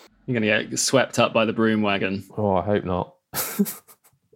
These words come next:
Speaker 1: So, Jack,
Speaker 2: I hope
Speaker 1: I was
Speaker 2: not.
Speaker 1: really hoping I was gonna come onto this podcast and find out that you were actually gonna planning, planning on joining me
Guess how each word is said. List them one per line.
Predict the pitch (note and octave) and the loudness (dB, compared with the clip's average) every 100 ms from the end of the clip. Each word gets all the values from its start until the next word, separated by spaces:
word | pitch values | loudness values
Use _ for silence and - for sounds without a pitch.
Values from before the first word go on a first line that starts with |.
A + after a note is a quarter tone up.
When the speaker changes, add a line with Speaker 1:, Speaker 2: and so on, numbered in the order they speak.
| - _ C5+ - - - - | -20 _ -14 -14 -16 -18 -6
Speaker 1:
So, | D#3 | 4
Jack, | G3 F3 | 4 6
Speaker 2:
I | |
hope | F#3+ | 4
Speaker 1:
I | F#3+ | 4
was | F#3+ | 4
Speaker 2:
not. | F#3+ | 4
Speaker 1:
really | G3 F3+ | 2 4
hoping | D3 D#3 C#3 A#2 | 2 2 2 2
I | A#2+ | 2
was | A#2 | 2
gonna | A#2+ | 2
come | C3+ B2+ | 4 2
onto | B2 | 2
this | A#2 | 0
podcast | - A2 A2 G#2 G2+ - - | 0 -2 0 -2 -2 -6 -4
and | A#2 A2 | -2 -2
find | - A#2 A2 | 0 0 2
out | A2+ G#2+ G2 | 0 0 -2
that | A#2 G#2 | -2 0
you | A2 B2 A#2+ | 2 2 2
were | A2+ G#2+ | 2 0
actually | A2+ A2+ - A2 | 2 0 0 -2
gonna | - G#2+ | 0 -2
planning, | - - A#2 G#2+ - | -2 -2 -2 -2 -4
planning | B2 A#2 A2 | 0 0 0
on | G#2 | 0
joining | A2+ A#2 A2 G#2+ | 2 2 2 0
me | F#2+ G2 | 0 0